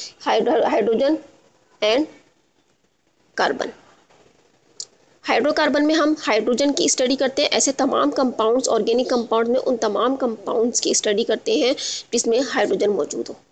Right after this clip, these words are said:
Means organic compound deals with the study of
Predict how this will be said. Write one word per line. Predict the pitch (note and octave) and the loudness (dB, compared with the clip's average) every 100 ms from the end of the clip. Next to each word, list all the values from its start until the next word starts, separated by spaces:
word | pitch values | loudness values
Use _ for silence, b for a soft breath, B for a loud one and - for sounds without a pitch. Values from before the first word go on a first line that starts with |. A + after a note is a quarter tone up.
| _ _ _ _ _ _ _ _ _ _ _ _ _ _ _ _ _ A#3+ | _ _ _ _ _ _ _ _ _ _ _ _ _ _ _ _ _ 0
Means | B3+ D4 | 0 0
organic | A3+ A3 - C4+ C#4 | 0 0 2 2 0
compound | B3 A#3+ A#3+ C#4 C#4+ - - A#3 G3+ | 0 0 2 2 -2 -12 -12 -6 0
deals | A#3+ C#4 C#4+ - | 2 2 2 -2
with | G3 | -4
the | - A3+ | 0 0
study | - C4 C#4 | 0 2 2
of | A3 | 0